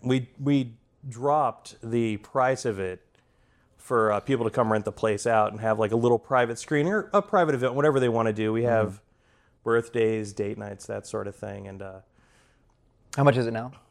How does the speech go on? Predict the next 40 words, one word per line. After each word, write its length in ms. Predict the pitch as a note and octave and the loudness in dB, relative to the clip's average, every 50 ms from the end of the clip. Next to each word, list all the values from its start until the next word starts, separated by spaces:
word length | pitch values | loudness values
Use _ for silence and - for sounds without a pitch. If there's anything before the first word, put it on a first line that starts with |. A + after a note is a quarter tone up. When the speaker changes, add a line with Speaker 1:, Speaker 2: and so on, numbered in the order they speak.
| _ _ _ - - | _ _ _ -8 -2
Speaker 1:
uh, 60 | - F3+ | 0 0
it's 140 | F#3 F3+ | 0 0
eighty 180 | F3+ G3 F#3+ F3 | 0 0 0 2
dollars 400 | D#3+ D#3+ D3 C#3 C#3 C#3 C#3 B2 | 2 2 2 2 0 0 -2 -4
for, 280 | - - - D#3 D3 C#3 | -8 -8 -2 0 2 2
like, 140 | C3+ C3 B2 | 2 2 0
a 40 | B2+ | -2
two-hour 440 | - - E3+ D#3 C#3+ C3+ B2 B2 A#2 | -4 -2 0 2 4 4 4 2 0
block. 520 | A2+ A2 A2 A2 A2 A2+ B2+ C3 - - - - - | -2 -4 -2 0 0 0 0 -2 -6 -14 -20 -4 0
And 100 | C#3 C3+ | 2 2
I 40 | C#3 | 2
mean, 140 | C#3 C#3 A#2 | 2 0 0
Speaker 2:
Okay. 200 | - C#3 A#2 G2+ A#2+ | -2 -2 -2 0 0
Speaker 1:
I 80 | D3+ | 0
know 100 | D#3 F3 | 0 0
people 220 | F#3+ - E3+ D3+ C3+ | 0 2 2 2 2
are 20 | |
like, 140 | B2+ A#2+ A#2 | 2 0 0
"What 100 | E3+ G#3+ | -2 -2
if 60 | G3 | -2
it's 120 | D3+ - - | -4 -8 -8
two 200 | - - D#3 D3+ | -6 -2 0 2
hours 180 | C#3+ D3 C#3 | 2 2 2
and 80 | C#3+ C#3 | 0 -2
fifteen 320 | - E3 C#3+ - E3+ E3+ | -2 -2 0 2 2 4
minutes?" 160 | F3 D#3 C3 - | 4 2 0 -2
Like, 80 | - - | -8 -10
I'm 40 | D#3+ | -10
not 100 | D3+ G#2+ | -8 -8
gonna 120 | G2+ G2 | -6 -8
charge 300 | G2+ - - G#2+ G#2 G#2+ | -6 -2 0 0 0 0
you 60 | A2+ G2+ | -2 -4
for 100 | A2+ A2 | -4 -4
those 160 | A2 A2 - | -4 -4 0
fifteen 300 | - A#2 A2+ G2+ - A2 | 0 0 0 2 0 0
Speaker 2:
Right. 60 | G#2+ | 2
Speaker 1:
minutes, 280 | A2+ A#2 A#2 A#2 B2 A#2+ | 2 4 4 2 2 0
you 100 | - D3 | -2 0
know? 140 | C3 B2+ B2 | 2 2 2
Speaker 2:
Right. 300 | A#2+ G#2+ G2+ F#2+ G2 - | 2 2 2 0 0 -4